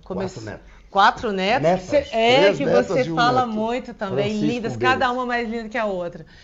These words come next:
Speaker 1: E, e uma família, assim, é, a família é o pilar pra você. Eu vejo muito,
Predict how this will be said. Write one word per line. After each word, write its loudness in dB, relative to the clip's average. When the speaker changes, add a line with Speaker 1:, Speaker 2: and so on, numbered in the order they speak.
Speaker 1:
E, -2
e -4
uma -6
família, -4
assim, -10
é, -8
a -4
família -6
é -2
o -6
pilar -4
pra -8
você. -12
Eu -10
vejo -6
muito, -10